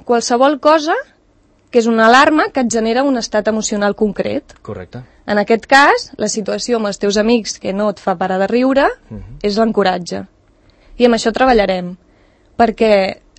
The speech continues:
Speaker 1: eh, en tenim moltíssims, de manera conscient i de manera inconscient. I no,
Speaker 2: Mhm.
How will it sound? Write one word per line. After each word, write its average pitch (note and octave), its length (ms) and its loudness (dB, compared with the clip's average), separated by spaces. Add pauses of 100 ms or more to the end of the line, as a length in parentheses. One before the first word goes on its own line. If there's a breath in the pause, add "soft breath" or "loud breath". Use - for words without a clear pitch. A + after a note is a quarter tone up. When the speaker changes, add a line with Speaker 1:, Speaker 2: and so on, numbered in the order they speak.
(160)
Speaker 1:
eh, G#3 420 0
en A3+ 160 2
tenim A3+ 240 2
moltíssims, A3+ 880 0
de G#3+ 140 -2
manera G#3 260 2
conscient A#3+ 460 2
i C#4 60 2
de A#3 80 0
manera G3 380 0
inconscient. F#3 800 -4 (420)
I A3 80 -2
no, G#3+ 120 2
Speaker 2:
Mhm. G#3+ 100 -6